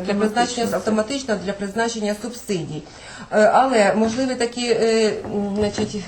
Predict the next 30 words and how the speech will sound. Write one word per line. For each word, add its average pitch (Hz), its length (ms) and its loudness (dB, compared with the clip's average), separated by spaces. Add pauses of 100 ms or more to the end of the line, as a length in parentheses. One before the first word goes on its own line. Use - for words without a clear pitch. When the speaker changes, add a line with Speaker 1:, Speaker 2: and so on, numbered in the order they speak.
(140)
Speaker 1:
надається 220 400 2
можливість 247 420 -2
надавати 233 600 4 (600)
за 226 100 6
вибором 240 480 2
вашим, 180 340 2
за 208 80 0
бажанням, 185 640 0 (160)
доходи 254 340 -2
за 220 100 2
три 269 160 -4
попередніх 226 580 -2
місяці 226 300 -2
перед 214 280 -2
зверненням. 151 580 -4 (380)
Це, 262 100 0 (100)
можливо, 233 340 0
такі 220 220 0
випадки, 214 340 -4
що, 202 120 -6 (120)
ну, 240 140 -4 (100)
сім'я 190 240 2
в 180 140 -8
попередньому 185 580 -4
році, 185 180 -6
можливо, 185 360 -6
якісь 180 200 -8
там 175 160 -6
доходи 190 360 -6
були 226 200 -6